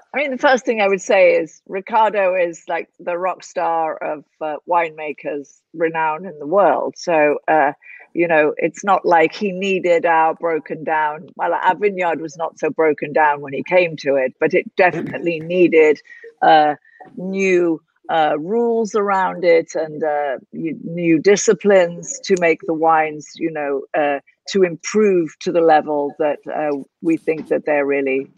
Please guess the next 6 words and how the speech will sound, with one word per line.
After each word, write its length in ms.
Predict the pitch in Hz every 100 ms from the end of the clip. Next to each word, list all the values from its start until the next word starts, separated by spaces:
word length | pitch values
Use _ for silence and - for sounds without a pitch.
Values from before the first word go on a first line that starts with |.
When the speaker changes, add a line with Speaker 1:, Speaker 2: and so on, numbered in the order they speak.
| _ - _ _
Speaker 1:
uh, 220 | 175 147
have 240 | 139 160 151
improved 720 | 147 - 208 196 185 190 - -
and 320 | 156 156 147 -
are 400 | 160 151 151 -
improving. 720 | - 156 143 185 185 151 135